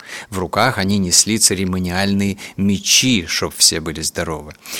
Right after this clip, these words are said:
Караул в королевской резиденции, чтоб я так жил, несется, на минуточку, круглосуточно,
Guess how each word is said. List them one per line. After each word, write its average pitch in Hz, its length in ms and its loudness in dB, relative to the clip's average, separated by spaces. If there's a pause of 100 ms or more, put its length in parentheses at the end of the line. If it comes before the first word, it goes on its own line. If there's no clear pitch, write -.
(120)
Караул 123 420 4
в 196 60 -4
королевской 123 540 2
резиденции, 90 960 0
чтоб 175 200 -4
я 170 140 0
так 165 220 -4
жил, 165 240 0
несется, 196 680 2
на 131 100 0
минуточку, 165 500 -2
круглосуточно, 180 1160 0